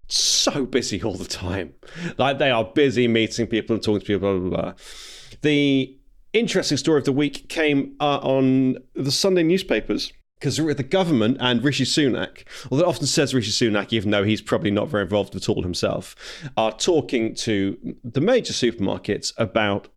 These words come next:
capping food prices. And the idea is it's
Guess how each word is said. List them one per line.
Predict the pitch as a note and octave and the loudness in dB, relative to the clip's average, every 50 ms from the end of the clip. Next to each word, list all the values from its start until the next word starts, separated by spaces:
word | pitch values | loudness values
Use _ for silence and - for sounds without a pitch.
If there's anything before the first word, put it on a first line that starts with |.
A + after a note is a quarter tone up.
| - | -12
capping | - - - C#3 C3+ - D3 B2+ A2+ G#2 G#2 G#2 G2+ G2+ G2 G2 - - _ - - | -6 -2 -2 -2 -2 0 0 0 2 2 2 2 2 2 0 0 -4 -8 _ -20 -16
food | - - - C3+ A2+ G#2+ - | -8 -2 0 2 2 0 -2
prices. | - - - - - - - - - - - _ - | -4 -6 -6 -6 -8 -10 -12 -12 -14 -14 -18 _ -4
And | C3+ C3 B2 B2 A#2+ A#2 G#2 | 0 0 2 2 2 0 2
the | B2+ D3+ | 2 2
idea | F#3 F#3+ D3+ B2+ B2+ A#2 A2 G#2 | 2 2 2 2 2 2 2 2
is | G#2+ A2 G#2+ G2+ F#2+ - - - - - - - - - - - - - _ - - - | 2 2 2 0 -2 -4 -6 -8 -8 -12 -18 -20 -20 -20 -20 -20 -20 -20 _ -20 -10 -4
it's | A#2+ C3 B2+ - - - - - | -4 -4 -4 -4 -8 -10 -10 -10